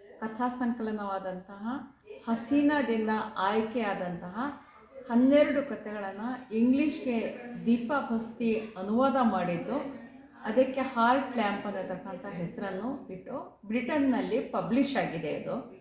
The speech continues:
ಆದರೆ ಇನ್ನೂ ಕೂಡ ಅದನ್ನು ಬಿಡುಗಡೆ ಆಗಿಲ್ಲ.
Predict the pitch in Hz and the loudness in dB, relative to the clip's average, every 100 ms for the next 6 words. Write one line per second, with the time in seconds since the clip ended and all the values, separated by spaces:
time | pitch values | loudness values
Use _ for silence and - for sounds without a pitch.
0 | - - _ _ - 254 311 254 240 294 | -20 -20 _ _ -2 0 4 6 6 4
1 | 302 - 233 190 269 - - - 180 185 | 0 -4 -2 0 -2 -6 -12 -14 -8 -6
2 | 190 226 339 - _ _ 202 240 254 285 | -4 -4 -6 -10 _ _ 2 4 6 8
3 | 254 180 165 160 165 | 6 4 -2 -6 -4